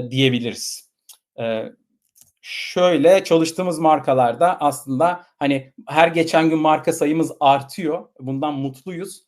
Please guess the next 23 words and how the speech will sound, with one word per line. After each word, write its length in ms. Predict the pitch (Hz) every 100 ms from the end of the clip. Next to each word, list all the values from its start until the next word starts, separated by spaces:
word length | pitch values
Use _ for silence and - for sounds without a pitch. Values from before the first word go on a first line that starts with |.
| _ -
Ama 220 | 165 170
aslında 540 | 165 156 175 170 175 156
bizi 120 | 160
en 220 | 165 180
çok 200 | - 123
motive 300 | 143 139 143
eden 260 | 123 110 123
nokta, 520 | 156 139 - 170 170 _ _ -
e, 200 | 131 127
marka 300 | 151 151 156
sayısından 560 | 143 131 147 147 139
daha 320 | 143 139 175 175
çok, 440 | - 170 - _ _ _ -
e, 380 | 135 131 135 139
sektör 420 | - 151 190 170
bağımsız 380 | 147 131 165 147
bir 80 | 131
çözüm 260 | 131 131
sunuyor 320 | 131 117 113
olmamız. 340 | 117 120 160 -
Çünkü 240 | 135 135
bu 120 | 156
problem 480 | 156 - 127 151 156